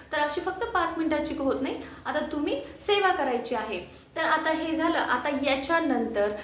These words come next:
सगळ्यात महत्त्वाचं, गुरुपद घेतल्यानंतर मांसाहार करायचा का, मद्यपान करायचं का?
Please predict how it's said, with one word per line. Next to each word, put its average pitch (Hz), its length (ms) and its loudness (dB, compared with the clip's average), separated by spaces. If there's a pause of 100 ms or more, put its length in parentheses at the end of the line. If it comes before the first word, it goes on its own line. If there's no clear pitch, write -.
(220)
सगळ्यात 349 380 2
महत्त्वाचं, 226 800 0
गुरुपद 311 420 4
घेतल्यानंतर 202 760 -2
मांसाहार 226 600 0
करायचा 285 480 2
का, 247 200 2
मद्यपान 208 600 -2
करायचं 285 420 2
का? 233 260 2